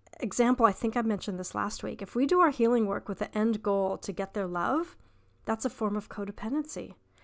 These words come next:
And I've been there, it doesn't work, it's just more push energy. We have to, to do our healing work authentically is to do it for ourselves,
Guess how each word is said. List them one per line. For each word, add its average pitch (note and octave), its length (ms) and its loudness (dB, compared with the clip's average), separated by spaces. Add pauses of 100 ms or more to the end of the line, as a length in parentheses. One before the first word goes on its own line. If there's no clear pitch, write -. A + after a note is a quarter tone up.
And G#3 100 -2
I've G#3+ 160 0
been B3 180 6
there, B3 200 2
it F#3+ 100 -8
doesn't G#3 300 -4
work, G3 260 -4
it's - 120 -12
just - 280 -10
more F#3+ 200 -6
push - 420 -12
energy. F#3 460 -14 (840)
We A3 100 4
have B3 120 2
to, C#4 140 -2 (200)
to A#3 120 -2
do D4 260 10
our C4 260 8
healing B3 480 4
work G3+ 200 2
authentically D#4+ 640 -4 (920)
is A3+ 140 -6
to G#3+ 100 -6
do A#3+ 140 0
it A#3 100 0
for - 360 -6
ourselves, F#3+ 840 -8